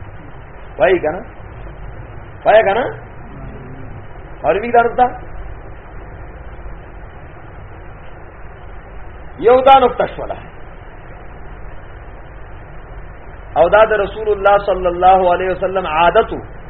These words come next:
چې نبی علیہ الصلوۃ والسلام به چې دنه چل به کو؟ دی بیمارانو څه به کول؟ تپوس به کو؟ او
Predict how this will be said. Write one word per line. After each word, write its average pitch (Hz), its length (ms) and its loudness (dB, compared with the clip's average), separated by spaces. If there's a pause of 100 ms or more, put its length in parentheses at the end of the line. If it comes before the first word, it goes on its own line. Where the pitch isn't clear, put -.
(800)
چې 156 80 -4
نبی 185 220 2
علیہ 190 100 6
الصلوۃ 185 340 4
والسلام 180 380 4
به 165 80 2
چې 170 160 -4
دنه 175 100 -8 (100)
چل 196 120 2
به 143 180 0
کو؟ 113 80 -8 (1040)
دی 135 60 -10
بیمارانو 175 460 6
څه 226 100 -2
به 208 180 8
کول؟ 135 140 -2 (1120)
تپوس 147 320 -6
به 139 160 0
کو؟ - 80 -10 (4000)
او 190 80 12